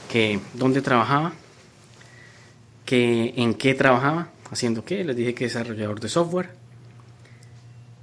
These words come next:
Y ya, aparte de eso, pues, obviamente mi pasaporte, presentar mi pasaporte. Y ya,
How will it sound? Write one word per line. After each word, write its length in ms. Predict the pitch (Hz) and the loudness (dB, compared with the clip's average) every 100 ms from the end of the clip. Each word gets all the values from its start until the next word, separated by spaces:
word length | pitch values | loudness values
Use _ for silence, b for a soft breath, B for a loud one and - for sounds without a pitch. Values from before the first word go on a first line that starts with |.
| - - - - - | -20 -20 -20 -20 -8
Y 220 | 202 220 | -2 0
ya, 260 | 147 143 - - | 2 0 -2 -12
aparte 360 | 127 123 120 139 | -4 -2 2 4
de 100 | 123 | 4
eso, 200 | 135 131 - | 2 -6 -4
pues, 420 | 127 - - - B B 139 | -2 0 -2 -4 B B -4
obviamente 500 | 127 123 117 131 131 | 0 2 2 2 4
mi 120 | 123 | 4
pasaporte, 880 | 123 107 104 135 135 123 123 123 117 B B B - | 2 0 0 0 0 -2 -6 -6 -6 B B B -10
presentar 400 | 120 113 98 107 | -8 -6 -4 -4
mi 60 | 113 | -6
pasaporte. 640 | 113 107 123 131 120 123 - B B B B B B B B B B B - | -6 -6 -6 -8 -10 -12 -18 B B B B B B B B B B B -4
Y 160 | 127 127 | -2 0
ya, 220 | 113 | -2